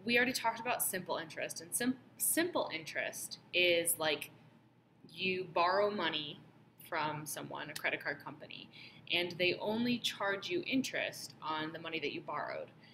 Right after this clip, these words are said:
So, um, if you borrowed a hundred dollars and they have ten percent interest,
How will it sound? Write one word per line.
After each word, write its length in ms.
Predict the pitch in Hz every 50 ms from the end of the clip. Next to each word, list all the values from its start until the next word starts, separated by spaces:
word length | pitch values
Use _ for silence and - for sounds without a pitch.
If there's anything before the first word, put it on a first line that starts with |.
| - - -
So, 720 | - - - 185 175 170 170 170 165 165 165 165 156 131 - - -
um, 460 | 160 165 160 156 143 98 87 92 95 87 - - - - - - _ _ _ _ _ _ _ _ _ _ _ _ -
if 160 | 185 180 -
you 80 | 180 170
borrowed 300 | 165 160 156 160 156 156
a 40 |
hundred 300 | 156 165 160 156 156 160
dollars 680 | - 208 233 233 220 220 214 208 202 202 196 202 - - - 156
and 140 | 156 156
they 100 | 151 151 160
have 300 | 156 143 143 143 143 143 - - - - -
ten 260 | - - 160 160 156 -
percent 560 | 165 160 - - 143 127 127 - - - - - - - - - - - - _ - -
interest, 720 | 240 247 240 - 247 220 214 214 - - - - -